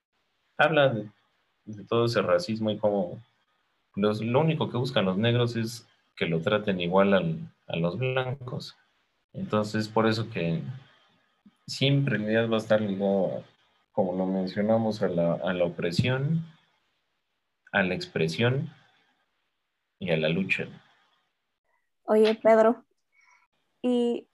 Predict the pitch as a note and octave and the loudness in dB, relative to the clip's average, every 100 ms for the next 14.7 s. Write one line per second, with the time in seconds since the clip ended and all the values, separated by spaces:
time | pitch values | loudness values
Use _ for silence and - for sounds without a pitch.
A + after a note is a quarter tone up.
0 | _ - B3 C4 D4 - - G3+ G#3 A3 | _ 0 2 2 0 -2 -4 0 0 2
1 | A#3+ A#3 B3 B3 - - A3+ A#3 A#3+ A#3 | 2 4 0 -2 -8 -8 -4 -2 0 2
2 | A3 F#3+ F#3+ _ _ _ G#3 G#3+ A3+ A3+ | 2 -2 -6 _ _ _ -4 -2 -2 0
3 | A3+ A3+ A3 G#3 - - G3+ - A#3+ B3+ | 2 4 2 2 -6 -6 -4 2 4 2
4 | C#4+ A3+ G3+ G3 G3+ G3+ G3 G3 G#3 G#3+ | 0 0 0 0 -2 -4 -6 0 0 0
5 | - G#3+ G#3+ G#3 - A3 G#3 A3 - - | -2 -6 -2 -2 0 4 4 2 -8 -18
6 | _ _ _ _ - A3+ A3+ G#3+ G#3+ G3+ | _ _ _ _ 2 2 4 0 2 0
7 | G3+ G3 G3 F#3+ F#3+ G3 A3 A#3 B3+ B3 | 2 0 0 0 0 2 4 4 2 0
8 | G#3 F3+ F#3 - _ G3 F#3+ G#3 - - | -2 -2 -4 -6 _ -4 -4 -6 -8 -8
9 | _ - - - - _ _ G#3+ G3+ G#3+ | _ -18 -18 -20 -20 _ _ 6 6 6
10 | A3 A3 G#3+ G#3+ G#3 G3 F#3 F#3+ F#3+ G3+ | 4 4 2 0 -6 -4 -2 0 0 0
11 | G3 F3+ F3+ E3+ - F3 E3+ F#3 F#3 G#3+ | -2 -2 -2 -4 -4 -6 -6 -4 2 4
12 | A#3 B3 A#3 G3 F3+ F3+ F#3 - F#3 F#3+ | 4 4 4 2 -2 -4 -4 -4 -6 -4
13 | - A3+ B3 B3+ F3+ E3+ G#3 A#3+ C4 _ | 2 4 4 2 -4 0 2 2 -2 _
14 | F3+ F#3+ A#3 - - F#3 | -6 -2 -2 -2 -2 -4